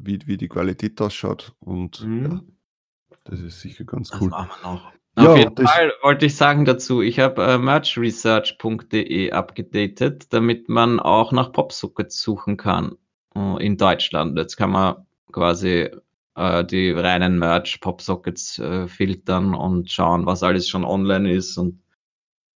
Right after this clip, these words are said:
Speaker 2: merchresearch punkt de verwenden dafür.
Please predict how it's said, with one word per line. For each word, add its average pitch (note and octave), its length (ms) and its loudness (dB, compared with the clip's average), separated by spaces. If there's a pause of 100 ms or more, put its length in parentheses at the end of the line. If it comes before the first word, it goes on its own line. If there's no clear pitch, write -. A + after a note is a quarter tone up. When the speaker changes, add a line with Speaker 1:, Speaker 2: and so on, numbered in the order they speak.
(160)
Speaker 2:
merchresearch F2 960 -4
punkt - 40 -20
de D#2 580 0
verwenden F2+ 640 -2
dafür. B2 640 2